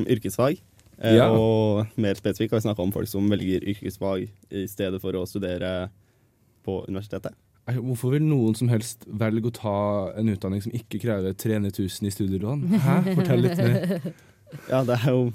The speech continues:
Speaker 1: blant annet det det går på. Hvis man går for eksempel, eh, hva heter det, elektro på videregående, eh, og blir elektriker, som man så flott blir, så slipper du jo å få studiegjeld, og du, eh, etter hvor lang er, eh, læringstida?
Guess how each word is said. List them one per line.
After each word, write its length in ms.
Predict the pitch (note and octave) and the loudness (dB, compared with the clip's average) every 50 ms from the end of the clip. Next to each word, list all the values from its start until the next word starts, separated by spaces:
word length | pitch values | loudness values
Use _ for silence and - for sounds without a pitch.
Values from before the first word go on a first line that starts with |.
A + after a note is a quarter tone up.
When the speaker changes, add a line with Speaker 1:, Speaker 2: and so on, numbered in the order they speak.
| - - | -6 -10
Speaker 1:
blant 380 | C3 A#2 A#2+ A#2 B2+ B2+ B2 B2+ | -10 -6 -4 -2 0 0 2 2
annet 140 | A#2+ A2 | 2 2
det 60 | A2 G2+ | 2 2
det 60 | G#2 G2+ | 2 0
går 80 | G#2 G2+ - | 0 -2 0
på. 60 | C3+ C#3+ D#3+ D3+ - - A#2+ | 0 0 -2 -2 -4 -6 -6
Hvis 140 | A#2 - B2 | -4 -2 -2
man 140 | A#2+ A#2 A#2 A2+ G#2 | -2 -2 -2 -2 -2
går 140 | A2 A2+ G#2+ | -2 -2 -4
for 80 | - | -6
eksempel, 600 | A#2+ A2+ G2 G#2 - G#2+ G2+ G2 G2+ G2+ G2 G2+ B2 - _ _ _ _ _ _ _ - | -8 -10 -10 -10 -8 -8 -8 -6 -6 -8 -8 -10 -12 -18 _ _ _ _ _ _ _ -16
eh, 220 | - G#2 G#2+ G#2 G#2 G#2+ | -10 -8 -6 -4 -2 -2
hva 60 | A#2+ | -2
heter 220 | C3+ G2+ F2+ - A2 | -2 -4 -4 -6 -4
det, 120 | A2+ A2+ G#2+ G#2+ - - | -4 -4 -4 -4 -6 -4
elektro 380 | A#2+ B2 A2+ - - - B2+ A#2+ | -4 -4 -4 -4 -4 -4 -2 -2
på 60 | A#2+ A#2 | 0 0
videregående, 400 | G#2+ G#2+ G#2+ G2+ G2+ A#2+ C#3+ E3 - _ _ _ _ _ _ _ _ - | 0 0 0 0 -2 -2 -4 -4 -8 _ _ _ _ _ _ _ _ -6
eh, 140 | A2 G#2+ A2 | -4 -2 -2
og 140 | A2 G#2 G#2+ | 0 0 0
blir 180 | G#2 G#2+ G#2+ | 0 0 0
elektriker, 540 | - G#2 G#2+ G#2+ - A2 G#2 A#2+ C3+ E3 - | 0 -2 -2 -4 -4 -6 -4 -4 -4 -4 -6
som 160 | - - G#2+ G2+ | -8 -8 -6 -4
man 140 | G2+ G2+ G2 G2+ | -4 -4 -6 -6
så 60 | G#2+ G#2 | -6 -8
flott 140 | G#2+ G2+ - | -8 -6 -4
blir, 140 | C3 C#3 - _ _ _ _ _ _ _ _ _ - - - | -4 -6 -6 _ _ _ _ _ _ _ _ _ -18 -12 -6
så 140 | - A#2 A#2 A#2 A#2 A#2 - - - | -4 -2 0 0 0 -2 -4 -6 -8
slipper 320 | - - A#2 A2+ - A2+ A2+ | -4 -4 -4 -2 -2 0 2
du 60 | A#2+ | 4
jo 80 | B2+ C3 | 4 4
å 120 | B2+ B2+ B2 B2+ B2+ - | 4 4 2 2 -2 -8
få 220 | - A#2 G#2 G2+ G2 G2+ | -6 -4 -2 -2 -2 -4
studiegjeld, 480 | - - G#2 G2+ G#2+ A#2 B2+ B2 - - | -2 -2 0 2 2 2 0 0 -4 -6
og 240 | - G2+ G2+ G2+ G2+ | -6 -4 -4 -4 -4
du, 300 | G#2 G2 G2+ G2+ G2+ A2 - _ _ _ _ _ _ _ _ - | -4 -4 -2 -2 -4 -6 -8 _ _ _ _ _ _ _ _ -8
eh, 160 | G#2 G2 - | -6 -6 -6
etter 320 | G#2 - G#2+ G#2+ G#2+ G#2+ G#2 | -6 -6 -6 -4 -4 -4 -4
hvor 80 | A2 | -4
lang 160 | G#2+ G#2+ G#2 | -4 -4 -4
er, 220 | G#2 G#2 G#2+ G2+ G#2 - - C3+ D3 - - G2+ | -4 -4 -4 -6 -8 -12 -16 -20 -20 -16 -12 -10
eh, 220 | G2+ G2+ G2+ G2+ | -8 -6 -6 -4
læringstida? 540 | G#2+ A2 G2+ G2+ G2+ G#2 - - A2+ A#2+ C#3+ | -4 -4 -4 -4 -6 -8 -8 -6 -6 -6 -6